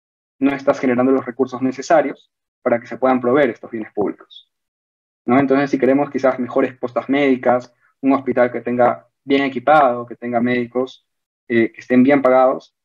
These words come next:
bueno, todo esto hay que pagarlo, ¿no? No es gratis. Y por último, las externalidades, ¿no? Las externalidades que básicamente están hablando de que cuando yo consumo un bien,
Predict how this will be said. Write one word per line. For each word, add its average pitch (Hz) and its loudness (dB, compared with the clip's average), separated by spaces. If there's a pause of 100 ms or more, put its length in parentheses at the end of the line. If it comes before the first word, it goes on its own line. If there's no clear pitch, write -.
bueno, 127 0
todo 143 2
esto 139 0
hay 135 0
que 135 -4
pagarlo, 110 -2
¿no? - -18
No 123 -2
es 123 -8
gratis. - -6 (2000)
Y 247 6
por 202 4
último, 208 2 (160)
las 143 2
externalidades, - -4
¿no? 151 2
Las 156 0
externalidades 196 4
que 123 0 (500)
básicamente 156 0
están 147 -4
hablando 139 2
de 139 0
que 120 -4
cuando 120 0
yo 151 0
consumo 151 0
un 143 -4
bien, 151 0